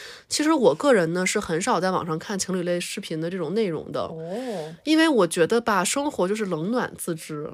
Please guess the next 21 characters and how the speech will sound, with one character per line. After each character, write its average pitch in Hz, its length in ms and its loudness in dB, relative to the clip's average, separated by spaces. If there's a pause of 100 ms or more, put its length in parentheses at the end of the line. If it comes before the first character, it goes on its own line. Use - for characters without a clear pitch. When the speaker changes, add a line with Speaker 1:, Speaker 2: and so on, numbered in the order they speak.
Speaker 2:
嗯。 180 400 -8 (260)
Speaker 1:
就 302 120 -2
是 285 160 0
以 220 120 0
前 202 240 0
有 254 160 6
过 175 140 2
那 247 100 2
种， 190 140 2
比 190 80 -2
如 170 80 4
说 208 140 0
你 190 100 0
追 220 200 0
一 240 40 0
对 220 140 0
情 170 240 -6
侣， 160 100 -2
发 208 180 -4
现， 240 200 -2
哎， 269 200 -2